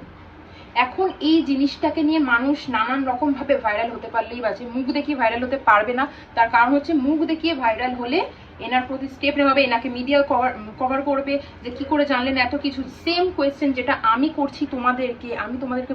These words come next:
বলছি যে আমার কোথায় ডাউট হচ্ছে, সেম কোয়েশ্চেন একে তো করবেই। তো এইসব জিনিস সাইডে রেখে, এইসব জিনিস বাদ দাও।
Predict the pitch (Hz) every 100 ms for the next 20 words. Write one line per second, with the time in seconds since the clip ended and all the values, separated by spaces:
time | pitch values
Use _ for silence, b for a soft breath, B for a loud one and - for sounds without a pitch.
0 | - 226 247 240 226 226 240 233 240 214
1 | 202 202 - B B - 294 302 294 269
2 | - 269 254 240 262 277 302 262 269 277
3 | - - - - - - - - - -
4 | - - - - - - - - - -
5 | - - 262 294 302 349 294 294 277 330
6 | - - 247 262 277 311 269 247 190 190
7 | 247 247 311 - 262 262 277 - 226 233
8 | 254